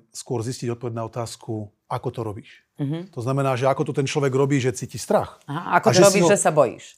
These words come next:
Speaker 1: Áno, že si vyvolávaš ten strach, lebo strach je, eh, mohli by sme povedať, buď pocit, alebo emócia, možno,
Speaker 2: Mhm.
Speaker 1: že niekto by povedal, že je to úplne niečo iné. A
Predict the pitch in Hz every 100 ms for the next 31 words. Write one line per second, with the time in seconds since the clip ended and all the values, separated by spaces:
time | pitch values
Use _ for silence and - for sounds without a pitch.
0 | - 175 170 110 110 160 165 151 165 160
1 | 147 135 123 135 127 139 113 110 113 -
2 | 147 151 147 131 127 123 117 - - 127
3 | 110 110 107 113 135 151 139 139 131 117
4 | 143 156 151 135 120 135 135 143 - 165
5 | 170 147 131 190 120 120 120 120 117 107
6 | 104 104 123 175 143 165 156 151 139 156
7 | 143 139 127 - - - - _ 127 123
8 | 117 113